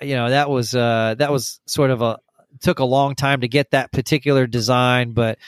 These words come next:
um, I think that that's, yeah, I'm, I'm just, I couldn't be happier with the forms. And hopefully everybody else, I,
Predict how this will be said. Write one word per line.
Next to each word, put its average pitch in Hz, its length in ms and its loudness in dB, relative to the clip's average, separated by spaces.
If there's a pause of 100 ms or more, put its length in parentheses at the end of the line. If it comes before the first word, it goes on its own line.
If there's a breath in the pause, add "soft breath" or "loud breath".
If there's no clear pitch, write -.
(420 loud breath)
um, 113 380 0
I 113 80 -4
think 131 300 -2
that 117 160 -4
that's, - 560 -2
yeah, 110 320 0
I'm, 117 120 -4
I'm 120 240 -2
just, 110 460 -6
I 135 80 0
couldn't 151 240 0
be 127 100 2
happier 113 600 2
with 113 320 0
the - 80 -4
forms. 117 300 0
And 135 120 4
hopefully 131 640 2
everybody 117 460 0
else, 113 320 0
I, 110 140 -6